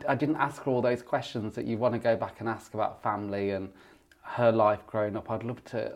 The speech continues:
I'd love to sit down with her for that couple of hours around the table and ask more, ask more about what life was like for her growing up and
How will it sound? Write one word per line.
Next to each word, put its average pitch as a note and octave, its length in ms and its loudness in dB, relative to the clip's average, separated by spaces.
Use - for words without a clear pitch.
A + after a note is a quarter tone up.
I'd A2+ 160 -2
love B2 160 -4
to - 100 -12
sit - 180 -8
down A2 260 0
with G2+ 80 -2
her G#2 60 -4
for G#2+ 140 -8
that G2+ 320 -2
couple - 200 -8
of G2 80 -4
hours G2+ 280 0
around G2 180 -2
the G2 60 -10
table G2 400 -4
and F#2+ 120 -6
ask - 280 -10
more, A2 600 0
ask - 280 -12
more G#2+ 260 -2
about G2+ 380 -2
what G#2 180 -2
life G2 300 -4
was - 160 -10
like G2 260 -4
for G2 80 -12
her F#2+ 160 -6
growing F#2+ 380 -6
up F#2+ 240 -12
and F2+ 160 -10